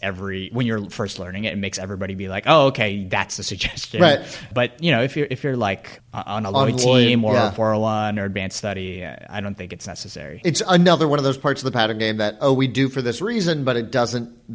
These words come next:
Speaker 2: that's not set in stone.
Speaker 1: Right.
Speaker 2: We did it for this reason. If that reason isn't true in this situation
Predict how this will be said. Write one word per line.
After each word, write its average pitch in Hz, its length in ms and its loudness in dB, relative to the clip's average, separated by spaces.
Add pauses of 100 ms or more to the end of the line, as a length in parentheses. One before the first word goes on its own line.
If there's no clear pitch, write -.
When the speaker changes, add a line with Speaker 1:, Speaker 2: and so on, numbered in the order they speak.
(200)
Speaker 2:
that's 127 320 -2
not 113 220 -8
set 107 200 -2
in 95 120 -8
stone. 78 500 -6
Speaker 1:
Right. 107 260 -2
Speaker 2:
We 113 120 -4
did 127 160 4
it 123 60 -2
for 135 120 -4
this 113 160 -4
reason. 113 280 -2
If 107 100 -4
that 117 160 -4
reason 123 320 -4
isn't 101 300 -8 (180)
true 135 380 2
in 113 100 0
this 110 160 -2
situation 110 800 -4